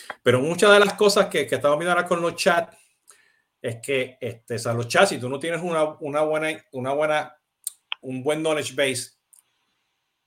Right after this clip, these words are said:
y no tienes una buena limpieza de datos, pues los chats siguen siendo un I V R.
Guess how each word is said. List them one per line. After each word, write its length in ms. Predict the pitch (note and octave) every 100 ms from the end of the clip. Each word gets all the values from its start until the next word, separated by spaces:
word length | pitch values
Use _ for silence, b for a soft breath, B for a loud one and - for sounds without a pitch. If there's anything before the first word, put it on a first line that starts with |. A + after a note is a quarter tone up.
| -
y 100 | A2+
no 120 | A2+
tienes 180 | C3+ C#3+
una 80 | C#3
buena 160 | C#3+
limpieza 400 | C#3 B2 C#3 D3
de 160 | C#3+ C3
datos, 480 | A#2 A2 C#3 - _ b b b b b _ -
pues 120 | A#2+
los 140 | B2
chats 200 | - F#3
siguen 200 | F#3+ E3+
siendo 280 | - F3 F3
un 280 | D3 D3+ D#3
I 60 | D#3
V 200 | C#3+ F#3
R. 360 | C#3 A2 -